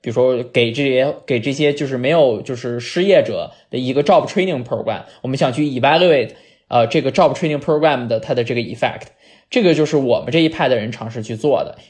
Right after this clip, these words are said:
也就是说怎么去，呃，给你一个 intervention，你怎么去 estimate 这个 intervention 的 effect。那我的导师干的事情呢，又是尝试回答这一个大的问题当中的一个小问题，也就是说，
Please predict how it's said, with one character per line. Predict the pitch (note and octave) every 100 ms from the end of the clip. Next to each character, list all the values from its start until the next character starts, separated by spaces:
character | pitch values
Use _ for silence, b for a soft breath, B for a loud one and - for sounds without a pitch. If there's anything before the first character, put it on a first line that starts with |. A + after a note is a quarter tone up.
| b
也 | A#2+
就 | B2+
是 |
说 | E3
怎 | E3 C3+
么 | G#2+
去， | A#2 F#3+ D#3+ B2 B B
呃， | - B2+ A#2+
给 | A#2 C#3+
你 | G#3+
一 | D3+
个 |
intervention， | C3 D3 F#3 D#3+ F#3+ - A#2 - _
你 | C#3+
怎 | D#3+ A#2+
么 | A#2
去 | D3
estimate | C#3+ D3 D#3 B2+
这 | B2
个 | B2+
intervention | C3 D3 C3+ C3 C3+ A#2
的 |
effect。 | G#2+ - A#2 - _ _ _ b b b
那 | F3 E3+
我 | D#3+ D3 C3
的 | A3
导 | A3+
师 | C#3 E3
干 | F#3 E3
的 |
事 | D#3+ F3
情 | D#3 C3+
呢， |
又 | D3+ F#3
是 | F3 E3 _ _
尝 | - D3+ F#3
试 | A#3+
回 | - D#3
答 | F3+
这 | A#3
一 | E3
个 | E3
大 | A#3+
的 | D#3
问 | F3 G3+
题 | D3 B2+ A#2+ - _ _ _ -
当 | G3 F#3+
中 | F3+
的 | E3+
一 | C#3+
个 | B2+
小 | D3+ - F#2+
问 | A#2
题， | A#2+ - - b b b
也 | C3+
就 | C3+ D#3
是 | D#3
说， | F#3+ G3+